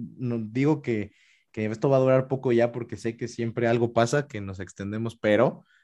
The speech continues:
no creo que nos, nos lleve tanto y, eh, pues, ya podrás regresar a correos, llamadas, tal vez buena hora,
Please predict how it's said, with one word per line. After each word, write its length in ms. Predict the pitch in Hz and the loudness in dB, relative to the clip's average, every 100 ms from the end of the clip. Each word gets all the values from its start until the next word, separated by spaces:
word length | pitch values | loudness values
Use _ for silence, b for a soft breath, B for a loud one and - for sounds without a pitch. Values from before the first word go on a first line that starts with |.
| b b _ - | b b _ -4
no 120 | 143 160 | -2 0
creo 140 | 165 | 0
que 120 | 151 | -2
nos, 260 | 120 113 - | 0 -2 0
nos 160 | 113 | -2
lleve 220 | 120 143 135 | 2 2 2
tanto 500 | 139 135 139 170 - | 2 2 2 0 0
y, 140 | 120 | -4
eh, 160 | 107 104 | -4 -4
pues, 100 | 104 | -2
ya 200 | 95 - | -2 2
podrás 260 | 110 104 | 2 2
regresar 400 | 107 107 98 107 | 0 -4 -2 0
a 180 | 107 98 b b b | 0 -2 b b b
correos, 840 | 131 127 131 135 131 131 120 113 | 4 8 8 8 6 4 4 0
llamadas, 800 | 110 107 113 110 110 110 104 101 | -2 -6 -4 -6 -4 -4 -6 -6
tal 140 | - 208 | -4 -2
vez 100 | 185 | -2
buena 300 | 185 165 147 | 2 4 4
hora, 260 | 107 - | 4 0